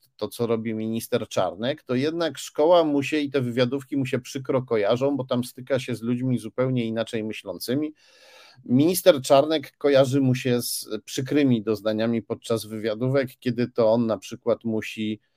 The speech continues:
bronić jakiegoś, e, pisowskiego nauczyciela, dyrektora szkoły, a jeszcze częściej działań kuratorium przed, e, rozwścieczonymi, e, rodzicami,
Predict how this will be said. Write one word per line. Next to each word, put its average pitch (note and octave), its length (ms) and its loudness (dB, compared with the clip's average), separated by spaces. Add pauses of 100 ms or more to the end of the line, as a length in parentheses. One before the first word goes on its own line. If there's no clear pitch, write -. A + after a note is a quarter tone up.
(260)
bronić A#2+ 520 4
jakiegoś, A2 640 -4
e, G2 420 0
pisowskiego G#2+ 760 -4
nauczyciela, G#2+ 680 0
dyrektora G#2+ 520 0
szkoły, C#3 380 4
a G2+ 60 4
jeszcze G#2 300 -2
częściej A2 460 -4
działań G2+ 420 0
kuratorium A#2+ 800 2 (400)
przed, - 320 2
e, C#3 520 6
rozwścieczonymi, A#2+ 1300 0
e, G2 300 -4
rodzicami, A2 800 -2